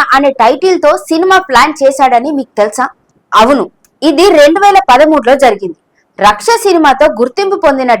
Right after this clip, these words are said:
డైరెక్టర్ వంశీకృష్ణ అకేలా దర్శకత్వంలో ఆచార్య అనే సినిమాను శ్రీకాంత్ హీరోగా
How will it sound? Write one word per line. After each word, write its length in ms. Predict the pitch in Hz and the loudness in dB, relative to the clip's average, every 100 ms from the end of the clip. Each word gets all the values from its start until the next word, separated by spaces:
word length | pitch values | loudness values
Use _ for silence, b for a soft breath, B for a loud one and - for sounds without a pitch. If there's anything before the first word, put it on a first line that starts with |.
| 220 | 2
డైరెక్టర్ 480 | 233 254 262 214 202 | 2 0 -2 -2 -2
వంశీకృష్ణ 580 | 208 254 - 370 370 339 247 | -2 -2 -2 -2 -2 0 0
అకేలా 320 | 220 269 254 185 | 0 2 2 0
దర్శకత్వంలో 680 | 190 302 294 294 240 214 240 - b b - 523 | -2 0 -2 0 -2 0 -2 -4 b b 0 0
ఆచార్య 400 | 359 403 381 349 320 247 | 2 2 2 2 2 0
అనే 140 | 269 262 | -2 -4
సినిమాను 400 | 254 294 294 277 339 - | -6 -2 -2 -2 -6 -6
శ్రీకాంత్ 440 | 349 403 392 381 269 | -6 0 0 -2 -4
హీరోగా 360 | 302 294 285 | 0 2 2